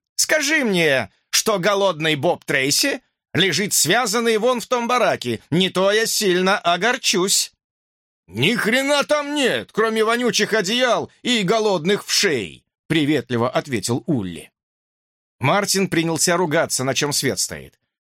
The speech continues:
жалуясь на грёбаную никчёмную поездку в грёбаную никчёмную дыру. Пока он разорялся, я пришпорил мозги, отчаянно пытаясь найти способ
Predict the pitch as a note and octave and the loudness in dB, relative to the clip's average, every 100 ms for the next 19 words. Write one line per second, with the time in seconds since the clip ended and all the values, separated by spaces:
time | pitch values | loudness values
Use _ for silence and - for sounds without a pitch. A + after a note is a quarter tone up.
0 | _ G2 F3 E3 D3 C3+ - D3 G#2+ C3 | _ 0 0 0 0 0 0 -2 0 -2
1 | D3+ B2 A#2 A#2 C3+ - B2 G2+ F2+ G#2 | 0 0 0 0 -2 -2 -2 -2 -2 -2
2 | C3 G3+ - G3+ F#3 _ - A2+ G#2+ E3 | 0 0 0 -2 -2 _ -6 -2 0 0
3 | F#3 F#3 F3+ C#3+ - - C3+ A#2+ B2 G#2+ | 0 0 0 0 0 0 0 0 -2 -2
4 | A2+ D#2 - _ _ _ _ _ _ _ | -4 -6 -18 _ _ _ _ _ _ _
5 | _ B2 B2 C3 B2 A#2+ B2+ D3 D3+ - | _ -4 0 0 0 0 2 2 0 -2
6 | E2+ - _ _ _ - D3 F#3 - F3+ | -8 -14 _ _ _ -2 0 0 0 0
7 | - D#3+ C#3+ A2+ G#2+ A#2 F#2+ C#3+ G3+ - | 0 0 0 0 0 0 0 0 -2 -6
8 | _ - C3 - F#3 G3 F#3 D#3+ D3 E3 | _ -4 -2 0 0 0 -2 -2 -2 -2
9 | D#3+ - D3+ F3 - G2+ - C#3 - G#3+ | 0 0 0 0 0 -2 -2 -2 -2 -4